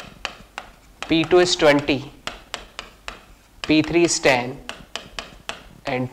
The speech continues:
P four is five। ओके, अब देखिए, अगर आपको M of one two cell का वैल्यू निकालना है तो P, पी ज़ीरो, पी वन, पी टू, so ten into five, fifty, fifty into two, one thousand। Now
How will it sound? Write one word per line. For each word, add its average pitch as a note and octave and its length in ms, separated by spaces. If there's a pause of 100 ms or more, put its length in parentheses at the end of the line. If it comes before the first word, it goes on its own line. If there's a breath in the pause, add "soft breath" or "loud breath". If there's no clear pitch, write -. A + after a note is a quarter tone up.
(100)
P E3 160
four D#3+ 280
is D3 260 (500)
five। - 340 (340)
ओके, - 140 (1300 soft breath)
अब D#3+ 60
देखिए, G#3 200
अगर G3+ 120
आपको G3 200 (220)
M F#3 160
of A3 180
one E3 220
two A3+ 160
cell G3+ 180
का G#3 80
वैल्यू F#3+ 220
निकालना C#3 380
है D#3+ 220 (200)
तो E3 60 (140)
P, F3 180 (240)
पी G3+ 180
ज़ीरो, G#3+ 300
पी G3+ 180
वन, G3 160
पी G3 180
टू, G#3 160 (480 loud breath)
so - 140 (100)
ten F#3+ 160
into G#3 260
five, A3 220
fifty, G3 320
fifty F#3+ 260
into F#3+ 240
two, F#3 160
one E3+ 200
thousand। F3 260 (3250)
Now D#3+ 120